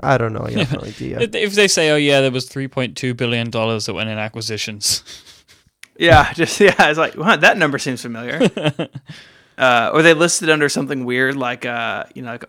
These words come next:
Speaker 3: audio component manufacturer. <laughs> Like, you know, like, guys, come on. That's beats. I do think, I do think they have to disclose it at some point.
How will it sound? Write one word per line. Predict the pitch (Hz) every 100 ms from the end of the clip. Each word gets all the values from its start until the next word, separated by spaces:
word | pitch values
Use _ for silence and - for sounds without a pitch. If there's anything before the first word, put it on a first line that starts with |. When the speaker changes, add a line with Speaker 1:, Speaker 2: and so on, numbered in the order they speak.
| -
Speaker 3:
audio | 135 131 135 131 131 127 123 117 101 76
component | - - - 127 127 - _ _
manufacturer. | 92 127 123 120 - 113 - 98 95 - _
<laughs> | - 127
Like, | 202 175 165
you | -
know, | 175
like, | 151 131 _ _ - 123 _ _ _
guys, | - -
come | - -
on. | - - _ - _ _ _
That's | -
beats. | - 67 - - -
I | 156
do | 180
think, | 226 208 -
I | 151
do | 170
think | 175 156
they | 139
have | 135
to | 131
disclose | 120 - 123
it | 120
at | 117
some | - 120
point. | 127 120 120